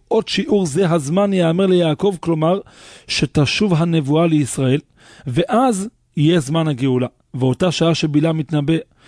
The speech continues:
היה בשנת בית אלפים תפ-, תפ"ו לבריאת העולם,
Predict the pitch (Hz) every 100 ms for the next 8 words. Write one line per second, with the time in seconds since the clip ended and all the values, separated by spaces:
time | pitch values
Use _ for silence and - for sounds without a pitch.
0 | - - - 131 160 151 - 170 165 -
1 | 135 165 - - 160 151 - 165 156 165
2 | 165 135 - - 165 143 - 151 147 156
3 | 160 160 143 151 160 160 147 156